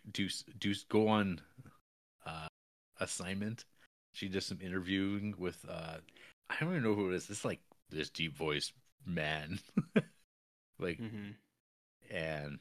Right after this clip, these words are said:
Speaker 1: I don't know, commentary. It, it seems very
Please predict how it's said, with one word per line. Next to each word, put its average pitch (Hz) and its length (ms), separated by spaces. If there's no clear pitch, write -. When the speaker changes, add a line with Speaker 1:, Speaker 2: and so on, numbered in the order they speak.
Speaker 1:
I 85 120
don't 73 160
know, 73 140
commentary. 104 760
It, - 120
it 104 180
seems 110 240
very 95 420